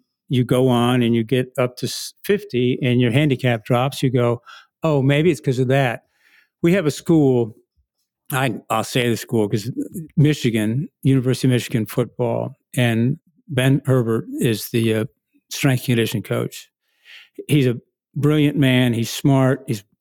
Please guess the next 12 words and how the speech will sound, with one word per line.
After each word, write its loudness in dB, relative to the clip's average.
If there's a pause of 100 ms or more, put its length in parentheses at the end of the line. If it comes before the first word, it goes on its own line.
(120)
just -2
totally 0
with -2
it. 0
And 2
they 4
use 0
slack -2
blocks -4 (140)
constantly. -4
They -2
use, 0